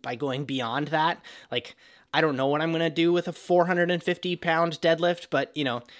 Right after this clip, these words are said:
the four hundred pounds is more or less kind of like that two point two times my body weight goal. Um, and also, if I gain some muscle this year and trying to reach the other ones, I wanna make sure that my deadlift continues to track, uh, with that.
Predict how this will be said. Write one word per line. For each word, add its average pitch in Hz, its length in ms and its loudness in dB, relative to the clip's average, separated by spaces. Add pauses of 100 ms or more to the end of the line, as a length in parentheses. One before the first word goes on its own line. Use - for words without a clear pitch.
(220)
the 139 420 0 (160)
four 202 240 6
hundred 185 280 2
pounds 151 280 2
is 131 140 -4
more 135 340 0
or 127 60 2
less 123 260 -2
kind 131 180 -8
of 127 80 -6
like 123 140 -4
that 120 220 -8
two 156 260 -2
point 139 400 -4 (140)
two 131 540 -2 (220)
times 127 400 -6
my 120 140 -6
body 117 260 -2
weight 120 320 -2
goal. 147 400 2 (360)
Um, 139 500 2
and 156 100 0
also, 160 220 4
if 165 80 2
I 151 80 0
gain 143 320 0
some 151 180 -2
muscle 151 300 0
this 135 180 -2
year 135 160 -2
and 123 80 -6
trying 131 200 -6
to 123 80 -6
reach 131 220 -8
the - 100 -16
other 214 180 4
ones, 147 240 2
I 143 60 -4
wanna 131 180 -4
make 131 160 -6
sure 127 140 -6
that 123 80 -6
my 123 120 -2
deadlift 127 500 -8
continues 120 480 -10
to 120 100 -10
track, - 500 -6 (380)
uh, 107 200 -8
with 107 200 -12
that. - 340 -10